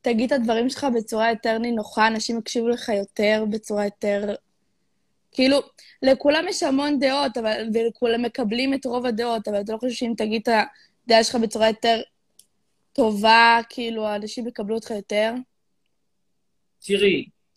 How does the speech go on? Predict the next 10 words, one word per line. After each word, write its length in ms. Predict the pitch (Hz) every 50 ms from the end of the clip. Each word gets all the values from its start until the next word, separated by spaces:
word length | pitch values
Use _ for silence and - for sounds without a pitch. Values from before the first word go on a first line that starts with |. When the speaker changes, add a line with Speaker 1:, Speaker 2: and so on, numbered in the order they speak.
| _ _ _ _ _ _ _ _ _ _ _ - 147
Speaker 2:
אה, 840 | 151 151 151 151 151 147 147 147 143 143 143 139 139 139 135 135 - _ _ _ _ _ _ _ _ _ _ _ _ _ _ _ -
הבעיה 460 | 165 160 147 143 147 170 185 214 247 294 330 320
היא 320 | 269 226 220 226 240 240 226 - _ _ _ _ _ _ _ _ _ _
שישנם 1120 | - - - - - 190 180 170 175 175 170 175 - - - 202 226 254 285 302 302 302 262 190
דעות 640 | 208 220 214 226 240 254 262 262 269 262 - - - - _ _ -
שהן 500 | - - - 214 196 196 190 185 180 185 - _ - 196
לא 220 | 196 226 254 285
נחמדות, 680 | 294 285 - - 220 214 202 202 - 175 175 190 185 - -
ואין, 320 | 185 160 240 269 294 - - -
אין 120 | 254 285